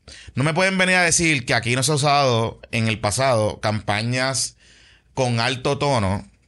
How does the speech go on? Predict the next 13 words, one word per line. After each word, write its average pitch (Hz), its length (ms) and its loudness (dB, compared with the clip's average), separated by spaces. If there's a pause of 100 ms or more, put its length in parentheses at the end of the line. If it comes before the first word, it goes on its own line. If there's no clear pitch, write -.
en 110 160 -2
redes 110 260 0
sociales 127 420 0
para 104 200 -2
tirarle 92 260 -2
a - 40 -2
candidato, 85 500 -6 (140)
¿verdad? 95 220 -2
Ese 101 140 0
no 123 80 0
es 120 100 -2
el 101 140 -2
punto. 92 480 -6